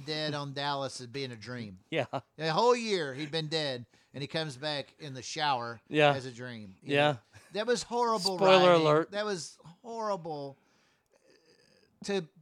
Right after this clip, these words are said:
Speaker 1: to bring this guy in as a replacement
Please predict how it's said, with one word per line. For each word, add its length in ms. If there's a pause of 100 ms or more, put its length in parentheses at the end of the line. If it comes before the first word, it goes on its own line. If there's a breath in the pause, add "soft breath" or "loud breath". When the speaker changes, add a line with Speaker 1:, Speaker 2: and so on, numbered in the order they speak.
(120)
Speaker 1:
to 100
bring 420
this 260
guy 420
in 560 (280)
as 220
a 140
replacement 840